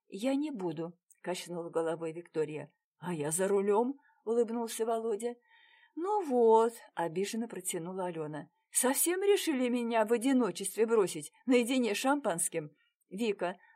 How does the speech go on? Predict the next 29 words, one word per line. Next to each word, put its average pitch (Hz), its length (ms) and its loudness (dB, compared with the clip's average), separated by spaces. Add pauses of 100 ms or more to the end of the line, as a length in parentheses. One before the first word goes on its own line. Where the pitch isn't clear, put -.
ну 349 160 -2
давай 202 320 6
хоть 202 220 0
глоточек". 196 680 -6 (460)
"Хорошо", 196 640 -4 (160)
согласилась 165 640 -6
девушка, 151 480 -8 (200)
не 254 140 2
желая 240 600 -2
обижать 180 540 -6
своих 156 380 -6
гостей, 160 500 -10 (280)
"но 220 160 -2
только 320 500 2
глоточек". 214 840 -6 (640)
Алена 339 420 2
и - 20 -2
Владимир 269 560 2
просидели 233 640 -2
у 240 120 -2
нее 240 240 0
несколько 214 560 -4
часов, 135 580 -8 (400)
и 185 120 -8
когда 220 320 4
пара 208 300 2
наконец-то 190 600 -4
собралась 165 580 -4
домой, 262 360 -2